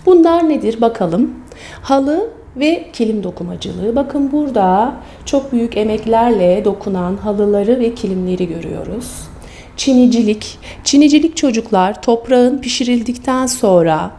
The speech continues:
tabak, vazo, sürahi gibi eşyaların yapılmasıdır. Bu eşyaların üzerine çeşitli motiflerin iş-, işlenmesidir. Çömlek yapımcılığı. Çömlek yine killi, yumuşak topraktan yapılan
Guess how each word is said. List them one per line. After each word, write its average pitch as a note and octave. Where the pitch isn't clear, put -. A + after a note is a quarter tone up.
tabak, F#3+
vazo, G3
sürahi G#3+
gibi F#3+
eşyaların F3
yapılmasıdır. G#3
Bu F4+
eşyaların A#3
üzerine F#3
çeşitli B3
motiflerin A3
iş-, -
işlenmesidir. A3
Çömlek D#4
yapımcılığı. G#3
Çömlek D4+
yine C4
killi, A#3+
yumuşak C4
topraktan F#3
yapılan A3+